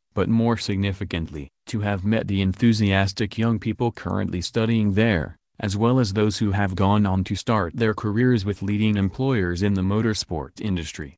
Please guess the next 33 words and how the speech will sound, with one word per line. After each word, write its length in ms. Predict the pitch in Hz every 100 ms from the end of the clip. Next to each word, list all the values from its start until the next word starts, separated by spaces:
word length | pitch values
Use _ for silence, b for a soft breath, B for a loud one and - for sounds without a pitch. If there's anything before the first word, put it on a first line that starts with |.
| -
During 320 | 120 117 120 104
a 80 |
conversation 760 | 90 101 92 90 - 104 95 104
with 160 | 95 85
fifteen-year-old 1080 | - 127 - 120 110 101 101 92 87 80
student 400 | - - 107 95
Sarah 420 | 87 - 113 110 104
Vogt 400 | 101 123 110 110
and 180 | 95 98
Lauren 320 | 104 104 90
Bull, 360 | 85 101 71 - _
the 160 | - 113
Ginger 400 | 101 107 107 104
Royal 320 | 104 110 117
iterated 460 | 113 123 117 123 123
the 100 | 113
need 260 | 107 123 104
to 80 |
get 220 | 95 104 110
away 300 | 101 101 101
from 220 | - 107
the 140 | 107
idea 440 | 101 95 110 98 78
that 180 | 80 -
engineering 680 | 120 107 104 110 113 123
is 120 | 113 95
all 220 | 113 127
men 320 | 117 113 90
in 120 | 82
overalls 640 | 85 98 95 87 73 73 85
and 240 | 90 87
oily 360 | 104 117 120 104
rags. 520 | 98 85 64 -